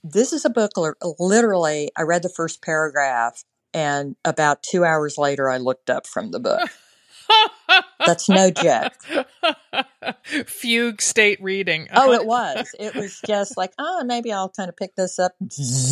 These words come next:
Speaker 1: You know,
Speaker 2: <laughs>
Speaker 1: fascinating, fascinating, great writing,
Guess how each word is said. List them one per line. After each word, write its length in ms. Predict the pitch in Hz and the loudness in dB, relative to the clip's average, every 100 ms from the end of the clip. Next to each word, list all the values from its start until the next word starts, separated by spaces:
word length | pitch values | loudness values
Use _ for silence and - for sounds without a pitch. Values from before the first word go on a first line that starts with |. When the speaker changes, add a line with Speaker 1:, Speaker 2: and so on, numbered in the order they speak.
| 160 _ - | 0 _ 2
Speaker 1:
You 140 | 180 | 4
know, 160 | 127 127 | 4 0
Speaker 2:
<laughs> 880 | - - - - - - - 247 _ | -2 -4 -6 -20 -20 -18 -8 -8 _
Speaker 1:
fascinating, 1120 | 226 214 226 226 220 202 202 202 196 190 190 185 _ - _ - | 2 2 0 -2 -6 -4 -4 -4 -6 -8 -8 -12 _ -20 _ -2
fascinating, 880 | 180 190 196 190 180 175 170 170 - _ _ 160 | 0 2 0 -2 -2 0 0 -2 -6 _ _ -14
great 440 | 139 160 180 196 - | 0 4 6 4 2
writing, 720 | 175 165 165 165 165 160 160 | 0 2 0 -2 -4 -8 -12